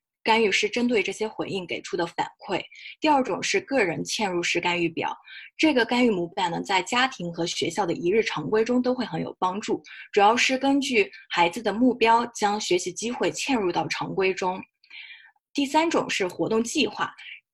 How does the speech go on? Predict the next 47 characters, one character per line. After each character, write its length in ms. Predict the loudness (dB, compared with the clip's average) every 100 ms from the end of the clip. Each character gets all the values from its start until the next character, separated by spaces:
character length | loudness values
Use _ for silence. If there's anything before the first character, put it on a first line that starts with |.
| _ _
这 160 | -2 0
个 340 | 2 2 0 -4
活 200 | -4 0
动 160 | 2 2
计 200 | 0 -2
划 240 | -2 -8
在 180 | -4 -4
写 440 | -4 -4 -2 -2 -6 -18 -20 _
幼 160 | 2 6
儿 140 | 6
园 160 | 4 0
集 180 | -2 -2
体 140 | -2
活 320 | -2 -2 -2
动 220 | 2 0 0
和 220 | -2 -2
小 280 | -2 -2 0
组 180 | 0 -2
活 140 | -2
动 120 | -6
教 180 | 2 4
案 140 | 4 2
的 80 |
时 180 | 0 -6
候 120 | -2 -2
用 140 | -2
的 80 | -6
比 60 | -6
较 180 | -8 -2
多。 240 | -2 -2 -4 -18 -2
在 160 | 0 2
活 160 | 2
动 160 | 2 0
计 140 | -2
划 180 | 0 -2
中， 160 | 0 -2
我 80 |
们 140 | -4 -4
不 80 | -4
仅 180 | -4 -6
会 200 | -4 -2
列 240 | 0 0
出 220 | 0 -2
这 100 | -2
些 140 | 0 -2
活 260 | -2 0
动 200 | 2 0